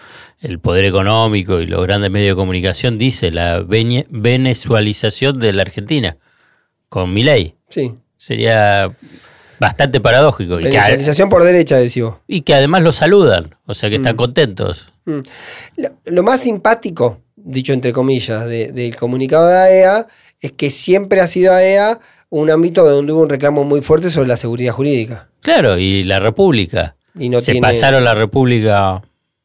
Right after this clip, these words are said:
Speaker 2: Y el D N U no tiene mucho de ese soporte, por lo menos a priori. Y sí es cierto que hay un
Speaker 1: ¿Solo
Speaker 2: co-
Speaker 1: por negocios se puede llegar a hacer eso?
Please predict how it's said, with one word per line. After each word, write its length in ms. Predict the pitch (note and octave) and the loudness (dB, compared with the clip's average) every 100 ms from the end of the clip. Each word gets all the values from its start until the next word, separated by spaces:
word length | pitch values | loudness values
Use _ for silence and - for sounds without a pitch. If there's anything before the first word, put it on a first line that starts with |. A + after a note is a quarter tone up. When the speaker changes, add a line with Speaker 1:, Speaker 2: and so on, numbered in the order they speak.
| _ | _
Speaker 2:
Y 100 | F#3 | -4
el 80 | B2 | -2
D 60 | A#2+ | 0
N 100 | A#2+ | -2
U 140 | C3+ | 0
no 160 | D3 C3+ | 0 0
tiene 320 | C#3 C#3 C#3+ | 0 0 0
mucho 640 | C#3 C#3+ C#3+ - D#3 E3 E3+ - _ _ | 0 -4 -6 2 4 4 0 -20 _ _
de 160 | B2+ C3 | -2 -2
ese 160 | B2+ | -2
soporte, 800 | A#2 B2+ C#3+ C#3+ C3 - D#3 F#3+ _ _ _ _ _ | -2 -2 2 2 2 0 0 0 _ _ _ _ _
por 140 | A2 | -4
lo 80 | A2+ | 0
menos 340 | A#2+ C3+ D3 - | 2 0 -2 -8
a 100 | A2+ | -2
priori. 260 | B2 A2+ - | 0 0 -2
Y 100 | D3 | -2
sí 340 | - G3 G#3+ | 0 2 4
es 120 | G#3+ | 4
cierto 800 | - B3 A3+ F#3 E3+ F3 F#3+ A3 _ _ _ _ _ _ _ _ | 4 4 6 4 2 4 4 2 _ _ _ _ _ _ _ _
que 80 | C3 | 0
hay 160 | D3 G#3 | 4 4
un 40 | |
Speaker 1:
¿Solo 220 | D#4 C4 | 4 4
Speaker 2:
co- 60 | D3 | 4
Speaker 1:
por 140 | A#2+ | 2
negocios 640 | A2 A2 F3+ - G#2+ E2+ | 2 2 2 0 -4 -4
se 100 | - | -8
puede 200 | E2 G2 | -6 -4
llegar 200 | F#2+ G#2+ G2 | -4 -2 -4
a 20 | |
hacer 240 | - F#2 | -4 -6
eso? 360 | A#2+ - - | -6 -6 -12